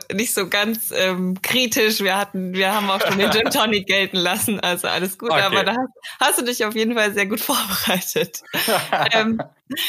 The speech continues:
Speaker 1: dann können wir auch gerne direkt weitermachen und vielleicht magst du dich ja mal kurz vorstellen, was du eigentlich machst und dann können wir danach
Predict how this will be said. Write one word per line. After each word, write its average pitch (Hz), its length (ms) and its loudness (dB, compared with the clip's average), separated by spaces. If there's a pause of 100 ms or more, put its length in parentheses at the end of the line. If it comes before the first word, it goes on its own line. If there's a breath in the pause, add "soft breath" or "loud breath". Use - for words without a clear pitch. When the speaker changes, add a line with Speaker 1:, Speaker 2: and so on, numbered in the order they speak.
(140 loud breath)
Speaker 1:
dann 220 160 2
können 262 200 2
wir 233 140 4
auch 233 100 -2
gerne 220 260 2
direkt 214 240 0
weitermachen 208 640 0
und 202 260 -4
vielleicht 202 300 -2
magst 190 300 -2
du 220 40 -4
dich 214 180 -4
ja 196 100 2
mal 190 240 2
kurz - 260 -6
vorstellen, 226 680 2
was 214 200 2
du 208 80 0
eigentlich 185 420 0
machst - 380 0
und 196 160 0
dann 185 300 2 (680 loud breath)
können 202 220 2
wir 202 80 4
danach 185 500 2